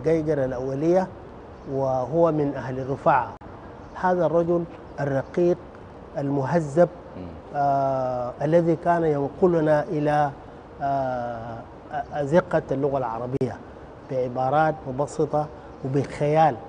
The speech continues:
Speaker 1: فقربنا إلى اللغة العربية. عندما ذهبنا امتحنا للوسطى ب-، ب-، بطبيعة الحال، إحنا طبعًا ما صغار الحمد لله،
Speaker 2: <laughs>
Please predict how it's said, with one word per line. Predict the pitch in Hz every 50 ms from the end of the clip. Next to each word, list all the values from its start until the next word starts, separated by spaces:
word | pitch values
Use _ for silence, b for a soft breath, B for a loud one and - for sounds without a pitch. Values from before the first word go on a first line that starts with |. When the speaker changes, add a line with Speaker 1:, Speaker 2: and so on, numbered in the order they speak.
| - - - - - - - -
Speaker 1:
فقربنا | 143 135 135 131 131 131 131 - - 147 147 160 175 175 165 170 165 165 160 165 165 - - -
إلى | 147 143
اللغة | 135 143 147 135 143 - - -
العربية. | 131 110 110 113 120 117 123 123 113 104 - - - B B B B B B - -
عندما | 139 139 143 143 147 147 147 147
ذهبنا | 135 147 147 147 175 185 175 165 151 139 143 165 180 - - - - - - - - - - - - -
امتحنا | 135 127 - 135 120 139 147 156 151 147
للوسطى | 135 135 131 131 151 160 - - - 170 170 170 - - - - - - 139 135 127 135
ب-، |
ب-، | 139 131 131 135 131 131
بطبيعة | 135 135 127 - - 135 135 139 123 120 117 -
الحال، | 135 123 - - 160 160 165 - - - - - - - - - - - - 135
إحنا | 123 143 147 139 -
طبعًا | 156 151 151 147 147
ما | 143 143 147 151 147
صغار | 147 - 127 123 139 147 151 147
الحمد | 143 143 - 113 147 147 147 135 135
لله، | 120 139 160 165 175 170 156 - - -
Speaker 2:
<laughs> | - -